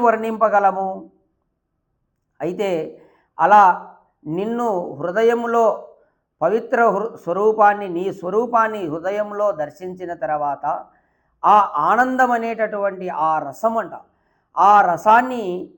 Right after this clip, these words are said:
ఏ విధంగా వర్ణించాలి? పవిత్ర అంతఃకరణులకు భక్తులే దానిని అనుభవింపగలరు. అందరికీ చేత కాదు. ఆ పవిత్రమైనటువంటి స్వరూపాన్ని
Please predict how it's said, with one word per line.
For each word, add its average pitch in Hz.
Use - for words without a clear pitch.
ఏ 160
విధంగా 254
వర్ణించాలి? 196
పవిత్ర 262
అంతఃకరణులకు 214
భక్తులే 202
దానిని 180
అనుభవింపగలరు. 151
అందరికీ 254
చేత 170
కాదు. 131
ఆ 135
పవిత్రమైనటువంటి 175
స్వరూపాన్ని 160